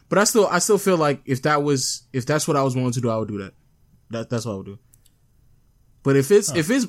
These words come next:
Speaker 1: if we're borderline fifteen, I just feel like I could spend fifteen do-, fifteen million dollars in a, uh, way more productive way.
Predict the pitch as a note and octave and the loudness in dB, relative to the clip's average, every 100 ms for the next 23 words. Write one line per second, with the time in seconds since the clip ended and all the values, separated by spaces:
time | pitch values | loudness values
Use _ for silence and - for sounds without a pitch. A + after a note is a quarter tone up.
0 | - D3+ A3 D#3 D#3 F3+ E3+ E3 D3 - | -2 2 2 2 2 2 0 -2 -2 -2
1 | E3+ D#3+ - D#3+ G3 A#3 A#3 _ _ _ | -2 -2 0 2 2 -2 -6 _ _ _
2 | - D3+ E3 D3 D3+ C#3 C3 C#3 - C3+ | -4 -2 -2 -2 0 0 -2 -4 -2 -2
3 | B2+ C#3+ C3+ C3+ B2+ B2 B2 - - C#3+ | 0 -2 0 0 0 0 -2 -4 -4 0
4 | C#3+ C3+ B2+ A#2+ A#2+ A#2+ A2 G#2+ - _ | 2 2 2 0 0 0 -4 -6 -10 _
5 | _ _ _ _ _ - B2 B2 A#2+ A#2 | _ _ _ _ _ -4 0 0 0 0
6 | A2+ A2+ G#2+ G#2 G2+ - A2+ F#3 F#3 D#3 | -2 -4 -6 -6 -10 -10 0 4 4 2
7 | C#3 C3 A#2+ C3 A2+ A2 | -2 -2 -2 -4 -4 -4